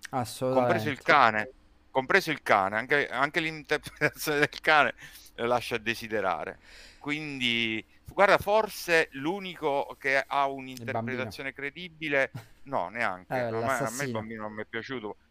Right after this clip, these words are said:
Speaker 2: Bravo, è l'assassino. L'assassino è l'unico che ha un'interpretazione,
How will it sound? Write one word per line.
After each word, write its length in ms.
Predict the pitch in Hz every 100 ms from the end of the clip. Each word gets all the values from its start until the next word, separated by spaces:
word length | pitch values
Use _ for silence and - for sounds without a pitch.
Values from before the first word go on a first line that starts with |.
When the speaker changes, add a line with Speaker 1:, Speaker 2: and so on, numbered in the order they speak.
| _
Speaker 2:
Bravo, 340 | 127 110 107
è 20 |
l'assassino. 720 | 123 123 - 110 - 87 95 - - _
L'assassino 580 | 131 - 151 - 202 175
è 40 |
l'unico 380 | 131 147 135 123
che 80 | 117
ha 80 | 123
un'interpretazione, 1500 | 120 117 113 - 117 - 120 117 - - 113 110 107 107